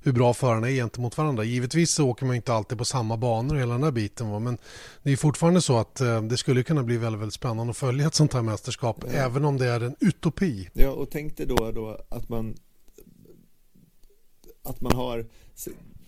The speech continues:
Speaker 2: sitt nästa race är, om, om jag vinner det här racet, eller om, om jag kommer, eh,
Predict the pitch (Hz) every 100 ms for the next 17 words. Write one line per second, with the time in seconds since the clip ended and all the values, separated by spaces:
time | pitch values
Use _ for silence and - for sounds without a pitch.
0 | - - - - _ - - - - -
1 | - - 147 139 127 123 - 131 98 98
2 | - - 110 107 101 - 123 - 127 120
3 | 123 147 139 117 113 120 95 95 - -
4 | 117 113 117 113 120 113 110 120 113 110
5 | 110 104 104 104